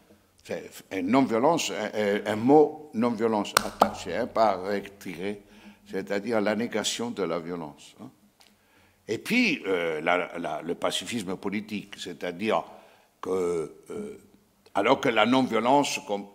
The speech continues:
implique la, le comportement de chaque individu et collectivement par rapport à l'ensemble des relations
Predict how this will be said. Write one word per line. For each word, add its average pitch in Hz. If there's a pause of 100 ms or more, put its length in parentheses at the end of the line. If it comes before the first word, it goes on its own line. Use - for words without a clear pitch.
(200)
implique 127
la, 90
le 90
comportement 110
de 101
chaque 110
individu 107
et 98
collectivement 101
par 104
rapport 101
à -
l'ensemble 117
des 92
relations 90